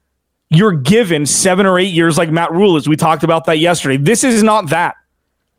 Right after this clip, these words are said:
This is not that. This is,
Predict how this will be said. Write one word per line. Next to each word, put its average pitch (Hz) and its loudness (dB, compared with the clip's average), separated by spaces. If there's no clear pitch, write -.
This 233 0
is 208 2
not 202 0
that. 123 -6
This 185 0
is, 214 0